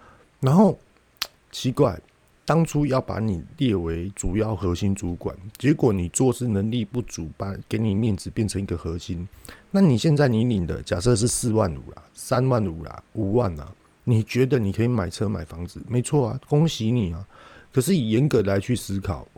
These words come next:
会很看不起你的原因是：如果当初你很诚恳的去面对你的缺点，来去弥补，来去做，来去跟公司的主要核心一起互相成长的话，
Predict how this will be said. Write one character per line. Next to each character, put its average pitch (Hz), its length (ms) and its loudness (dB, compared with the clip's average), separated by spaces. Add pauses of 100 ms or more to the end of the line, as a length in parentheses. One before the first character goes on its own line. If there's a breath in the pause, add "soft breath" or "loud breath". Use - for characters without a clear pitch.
会 143 200 4
很 90 160 -2
看 117 160 0
不 110 120 0
起 98 200 -6
你 98 120 -2
的 - 80 -8
原 87 220 -4
因 98 140 -2
是： 95 220 -4 (440 loud breath)
如 175 180 6
果 127 160 4
当 131 220 2
初 147 240 4
你 139 180 2
很 123 240 4
诚 107 220 0
恳 120 180 2
的 87 120 -2
去 131 120 -2
面 131 240 4
对 110 160 0
你 92 60 0
的 82 100 -2
缺 107 240 -2
点， 101 200 -4
来 82 100 -4
去 104 220 -4 (160)
弥 98 180 2
补， 82 280 -8 (260)
来 107 160 0
去 120 160 -4
做， 110 340 0
来 98 100 -4
去 123 200 -4
跟 123 200 0
公 127 160 2
司 110 140 -2
的 117 100 -2
主 - 160 -6
要 104 160 0
核 98 160 0
心 104 240 -4
一 120 60 -2
起 - 160 -6
互 113 180 -4
相 110 220 -2
成 101 180 0
长 107 180 -2
的 80 140 -4
话， 98 220 -2